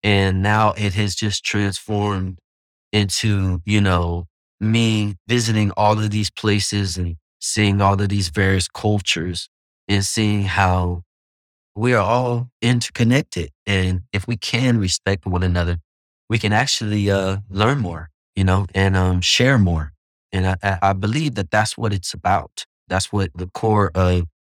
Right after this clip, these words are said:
this life experience i-, is about, you know, is really to know yourself and then reflect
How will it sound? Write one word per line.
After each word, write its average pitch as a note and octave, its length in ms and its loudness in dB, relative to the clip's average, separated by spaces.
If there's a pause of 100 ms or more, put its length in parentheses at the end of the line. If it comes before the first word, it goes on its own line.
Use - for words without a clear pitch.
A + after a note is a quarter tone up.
(280)
this F#2 260 -2
life F#2 260 0
experience F#2+ 920 -4 (160)
i-, F#2+ 160 -4
is F2+ 180 -2
about, F2 520 0
you F2+ 140 -4
know, E2+ 300 -4 (100)
is F#2+ 120 -4
really G#2+ 280 2 (120)
to F#2+ 400 -2 (260)
know G2 200 0
yourself F#2+ 580 -2 (280)
and F#2+ 160 0
then F#2 420 0 (300)
reflect F#2 680 -4